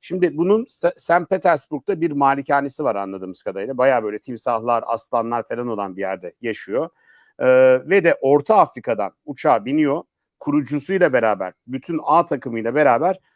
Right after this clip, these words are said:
buraya gittiği anlaşılıyor. Şimdi izleyicilerimizin olduğu gibi, yani şu anda birkaç izleyicimiz diyor ki, "Ya nasıl yani, ben bile," diyor ki, "bu kadar şey olmuş, atlayıp şeye gitmem yani. Hani, e, Rusya'ya gitmem. Neye güvenerek bu adam oraya gidiyor? Orta Afrika'dan niye buraya gidiyor?"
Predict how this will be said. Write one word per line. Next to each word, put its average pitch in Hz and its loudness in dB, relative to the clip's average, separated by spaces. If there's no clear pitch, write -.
buraya 190 4
gittiği 160 -4
anlaşılıyor. 104 -4
Şimdi 220 -4
izleyicilerimizin 185 -2
olduğu 180 2
gibi, 110 -2
yani 120 -4
şu 143 0
anda 135 0
birkaç 139 -2
izleyicimiz 139 -4
diyor 196 -2
ki, 151 -2
"Ya 117 2
nasıl 151 -4
yani, 113 0
ben 165 2
bile," 127 -4
diyor 147 -4
ki, 123 -10
"bu 135 -2
kadar 139 2
şey 151 -4
olmuş, 135 -4
atlayıp 147 -2
şeye 143 -2
gitmem 147 -4
yani. 95 -8
Hani, 110 -8
e, 123 0
Rusya'ya 135 -4
gitmem. 120 -6
Neye 165 -2
güvenerek 175 0
bu 135 2
adam 127 0
oraya 127 -4
gidiyor? 107 -6
Orta 151 4
Afrika'dan 170 4
niye 160 0
buraya 175 2
gidiyor?" 143 -2